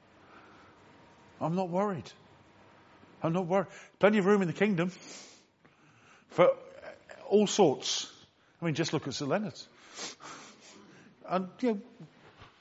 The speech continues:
does it matter? Does it ma-, but it matters to these guys. They're worried. And I,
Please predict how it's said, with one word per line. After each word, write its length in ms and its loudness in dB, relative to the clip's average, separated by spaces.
does 180 -2
it 100 -6
matter? 420 -2
Does 100 2
it 60 -2
ma-, 160 -2
but 120 2
it 80 4
matters 340 2
to 80 -2
these 200 0
guys. 320 -6
They're 120 0
worried. 400 4
And 120 0
I, 60 -2